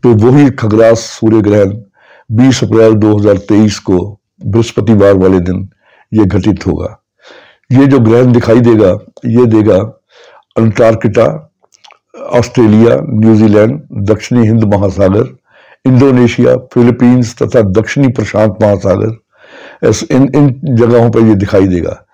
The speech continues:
इस ग्रहण की खग-, खग-, खग्रास आकृति, यानी कि पूरा जो ग्रहण है, वो ऑस्ट्रेलिया के उत्तर पश्चिमी क्षेत्रों,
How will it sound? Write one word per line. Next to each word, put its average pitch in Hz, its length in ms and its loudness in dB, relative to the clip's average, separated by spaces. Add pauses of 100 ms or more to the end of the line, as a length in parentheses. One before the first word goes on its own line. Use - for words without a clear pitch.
(440)
इस 170 220 0
ग्रहण 127 340 2
की 135 140 -2
खग-, 104 420 -4
खग-, 120 480 0
खग्रास 120 520 0
आकृति, 104 460 -2
यानी 117 160 2
कि 120 60 0
पूरा 127 320 0
जो 127 140 2
ग्रहण 104 380 2
है, 120 160 -4 (440)
वो 135 80 0
ऑस्ट्रेलिया 131 520 2
के 131 140 0
उत्तर 147 380 0
पश्चिमी 131 420 -2
क्षेत्रों, 131 720 -4